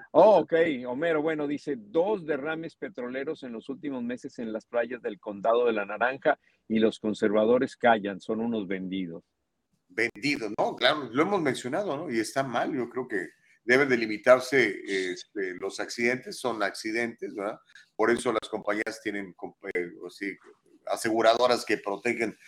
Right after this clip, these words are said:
Speaker 2: de todo esto y que pagan eventualmente, espero que lo hagan, eh, que pagan los, las consecuencias de, de hacer malos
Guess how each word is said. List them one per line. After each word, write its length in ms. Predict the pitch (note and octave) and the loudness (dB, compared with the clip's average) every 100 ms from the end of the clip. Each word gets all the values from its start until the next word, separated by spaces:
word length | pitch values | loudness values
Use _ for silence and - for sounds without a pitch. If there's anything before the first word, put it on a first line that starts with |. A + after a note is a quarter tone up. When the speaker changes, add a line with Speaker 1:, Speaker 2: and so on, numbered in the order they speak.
| - - | -20 0
Speaker 2:
de 140 | G#2+ | 2
todo 260 | B2+ A#2+ A#2 | 4 4 4
esto 240 | A#2 A2+ | 2 0
y 60 | - | -2
que 100 | G2 | 0
pagan 380 | - A2 G#2+ G2 | 4 6 6 2
eventualmente, 720 | G2 G2+ C3+ C#3+ C3 C#3 C#3 | -2 0 0 2 0 -2 -6
espero 340 | - B2+ G#2 | -4 -2 -2
que 80 | F2+ | -4
lo 140 | F2 G2+ | 0 2
hagan, 300 | G2+ D3 - _ _ _ | 2 -4 -12 _ _ _
eh, 140 | F#2+ F2+ | -10 -8
que 100 | G2 | -4
pagan 360 | G#2+ G#2+ G#2+ | 0 0 0
los, 240 | F2+ E2 - | -4 -8 -8
las 160 | F#2+ - | -8 -8
consecuencias 640 | G2 F#2+ G#2 G#2+ B2+ A2+ | -10 -10 -10 -8 -6 -6
de, 160 | F2 D#2+ _ - _ | -8 -8 _ -20 _
de 100 | G#2+ | 0
hacer 240 | G2 - A2 | 2 0 2
malos 340 | G#2+ G#2+ | 4 4